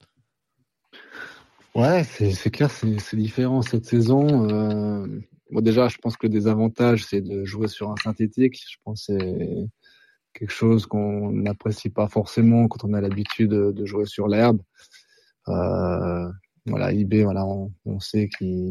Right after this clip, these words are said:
c'est une surface qu'ils apprécient. À la maison, c'est une équipe très compliquée à, à battre. Mais, euh, on a vu le dernier match contre eux, on avait, on avait fait une bonne prestation, on n'était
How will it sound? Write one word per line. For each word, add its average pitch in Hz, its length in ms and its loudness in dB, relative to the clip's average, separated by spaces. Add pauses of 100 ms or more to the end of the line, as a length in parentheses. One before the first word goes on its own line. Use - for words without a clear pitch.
(160)
c'est - 180 -8
une - 80 -2
surface - 420 -8
qu'ils 98 200 -6
apprécient. 110 600 2
À 95 40 2
la 101 120 2
maison, 107 380 2
c'est 104 160 -4
une 101 100 0
équipe - 380 -8
très - 240 2
compliquée 113 560 2
à, 104 120 4 (880)
à 98 100 2
battre. 120 440 2 (1000)
Mais, 117 380 6
euh, 113 180 2
on 117 140 0
a 117 100 2
vu 113 160 0
le 131 60 -4
dernier 123 260 4
match 123 260 2
contre 123 380 -4
eux, 143 100 6
on 131 200 4
avait, 110 520 0
on 107 100 -2
avait 107 180 -4 (140)
fait 113 120 2
une 107 240 2
bonne 110 220 -4
prestation, 113 580 -6
on 135 240 2
n'était 104 280 -4